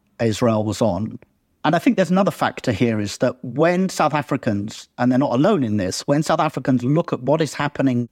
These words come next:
in Israel and particularly in the occupied territories, they see a modern present form of apartheid.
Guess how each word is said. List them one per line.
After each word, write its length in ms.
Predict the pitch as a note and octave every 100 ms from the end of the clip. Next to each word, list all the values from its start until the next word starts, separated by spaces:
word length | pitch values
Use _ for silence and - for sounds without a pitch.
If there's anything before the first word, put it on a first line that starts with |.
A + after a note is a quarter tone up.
| _
in 180 | - D#3
Israel 400 | D3+ - C3 A#2+
and 80 | A#2+
particularly 480 | - - - E3 D3
in 80 | B2+
the 80 |
occupied 460 | B2+ - B2+ C3+ B2
territories, 560 | D3 C#3 C3 A#2+ A2 - _ _ _
they 140 | C#3+
see 360 | C#3 - - C#3
a 60 | B2
modern 560 | B2+ B2+ A#2 A2 G#2+ - _
present 420 | - D3+ B2 A#2
form 280 | - B2 A2
of 120 | G#2
apartheid. 560 | A2 - B2 - G2+